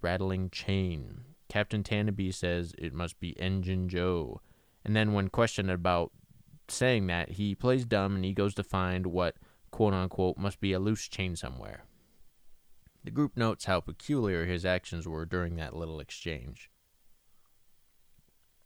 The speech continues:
Velma shows how smart she is by remembering that Engine Joe was the antagonist in an old Mark Twain story. He wore chains around his wrists and was a convicted felon. I, I made up the felon part. According to Josie,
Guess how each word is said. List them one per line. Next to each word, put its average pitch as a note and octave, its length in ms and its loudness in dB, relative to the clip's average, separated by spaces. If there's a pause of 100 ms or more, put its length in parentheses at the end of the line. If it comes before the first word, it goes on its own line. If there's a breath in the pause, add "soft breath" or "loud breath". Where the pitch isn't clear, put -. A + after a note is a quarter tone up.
(360)
Velma A2 260 2
shows A2 280 2
how G2 120 2
smart A2 480 0
she D#2+ 300 -4
is E2+ 160 -4
by F2 100 0
remembering F2+ 540 2
that F2+ 120 -6
Engine F#2 360 -4
Joe F#2 180 2
was F2 200 -4
the F#2 120 -2
antagonist F#2 640 -4
in F#2+ 120 -4
an F2 120 -2
old G2 320 0
Mark F#2+ 280 -2
Twain F#2 260 -4
story. A1 380 -10 (600 soft breath)
He A2+ 140 -2
wore G#2 240 2
chains G#2+ 380 0
around G2 240 2
his F2+ 160 -2
wrists G2 320 0
and F2 180 -2
was F2+ 160 -2
a E2+ 80 -2
convicted F#2 480 -4
felon. F#2 400 -2 (480 soft breath)
I, - 220 -6
I - 20 -2
made D#2 180 -4
up D2+ 140 -6
the - 80 -20
felon D2+ 320 -4
part. D2+ 240 -4 (300 soft breath)
According A2 380 4
to F#2 100 -2
Josie, F2 560 0